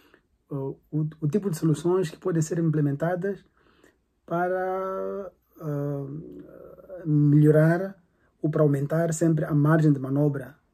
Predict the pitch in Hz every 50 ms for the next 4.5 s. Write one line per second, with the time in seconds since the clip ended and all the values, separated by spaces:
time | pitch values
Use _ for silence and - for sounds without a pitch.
0 | _ _ _ _ _ - 151 135 131 127 127 135 143 147 139 135 147 - - 190
1 | 175 143 139 143 - - - - 165 170 160 - 160 131 131 127 143 156 151 160
2 | 151 - 139 131 - 151 156 151 147 147 - 170 160 - 208 185 160 135 - -
3 | - 147 143 131 - - _ _ - 147 156 160 151 131 - - 135 127 110 113
4 | 113 - - - 123 123 120 - -